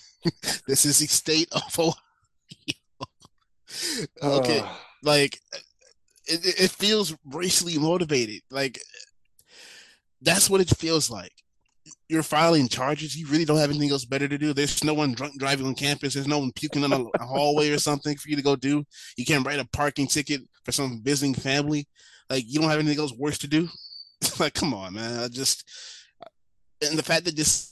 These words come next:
Speaker 1: keeps getting circulated, the amount of times I've seen this on my timeline, the fact that this happened, when did this happen exactly?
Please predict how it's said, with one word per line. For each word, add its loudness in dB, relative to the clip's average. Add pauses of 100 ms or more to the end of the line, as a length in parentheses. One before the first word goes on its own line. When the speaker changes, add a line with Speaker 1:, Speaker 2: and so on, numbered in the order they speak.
(120)
Speaker 1:
keeps -6
getting -4
circulated, -6 (160)
the -2
amount 4
of 2
times 0
I've -4
seen -2
this -4
on -6
my -6
timeline, -8 (340)
the -8
fact -4
that -4
this 2
happened, -2 (120)
when 0
did -2
this -2
happen -2 (120)
exactly? -4